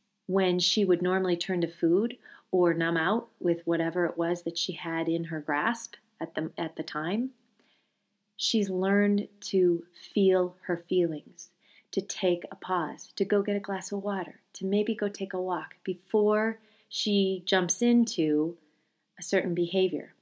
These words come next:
that before she wouldn't have even thought about, she just did. And it would be after the fact that her shame would be so heavy and strong. So for Jada, she's one who has been able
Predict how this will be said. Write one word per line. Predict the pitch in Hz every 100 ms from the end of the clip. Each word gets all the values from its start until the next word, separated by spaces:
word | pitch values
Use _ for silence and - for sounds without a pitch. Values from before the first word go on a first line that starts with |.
| _ -
that | 165
before | 170 170 247 247 180 175
she | -
wouldn't | 165 180
have | 170 175
even | 170 156
thought | 160 156
about, | 156 -
she | - 156
just | 170 160 -
did. | 196 160 131
And | - 170
it |
would | 170 165
be | 156 -
after | 185 190 -
the | 170 160
fact | - - - -
that | 165
her | -
shame | 160 - 190 180 170
would | 160 160
be | 156
so | - - 170 160 143 - _ _ -
heavy | 175 165 156 139 - -
and | 165 156
strong. | - 139 135 - _ _ _ _ _ _ _ _ _ _ _ - - - - - -
So | - - 220 202 - - _ _ _ _ _ _ _
for | 220 202
Jada, | 240 269 254 175 165 196 - _ _ _ _ _
she's | - - 233 240 -
one | 185 175 170
who | 170 - 185 180 170
has | 165 180 170 170 165
been | 180
able | 175 226 170 156